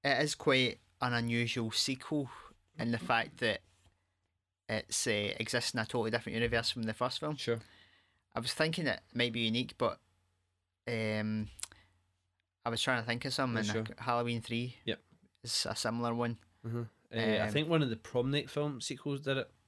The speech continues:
Speaker 1: Did it, aye?
Speaker 2: Um, I think after Prom Night, which starred Jamie Lee Curtis, I think Prom Night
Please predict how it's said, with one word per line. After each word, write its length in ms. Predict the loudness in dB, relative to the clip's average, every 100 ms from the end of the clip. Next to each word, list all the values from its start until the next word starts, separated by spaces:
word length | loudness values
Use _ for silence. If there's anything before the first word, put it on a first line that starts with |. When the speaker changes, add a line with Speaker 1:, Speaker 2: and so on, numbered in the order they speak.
| 0
Speaker 1:
Did 140 | 2
it, 40 | 4
aye? 240 | 4 0 -6 -2
Speaker 2:
Um, 400 | 2 4 2 0
I 40 |
think 300 | -2 -4 -4 -10 _ _ _ _
after 280 | -4 -4 -6
Prom 320 | -4 0 0
Night, 220 | 0 -2 -4
which 160 | -8
starred 220 | -4 -4 -2
Jamie 440 | -6 -6 -4 -4
Lee 40 | -4
Curtis, 400 | -6 -8 -10 -6
I 20 |
think 300 | -6 -6 -12
Prom 280 | -6 -2 -2
Night 180 | -4